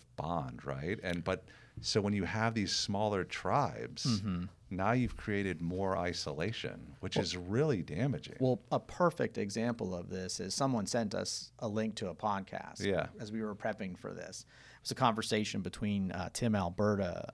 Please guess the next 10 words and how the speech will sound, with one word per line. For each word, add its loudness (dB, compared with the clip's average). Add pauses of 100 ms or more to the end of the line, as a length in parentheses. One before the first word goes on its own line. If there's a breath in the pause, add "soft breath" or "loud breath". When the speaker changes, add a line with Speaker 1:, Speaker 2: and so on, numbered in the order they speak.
Speaker 2:
and -4
Russell -4
Moore. -6 (580 loud breath)
Um, -2 (540)
and 6
it -2
outlined -2
something, -4 (200)
you -6
know, -8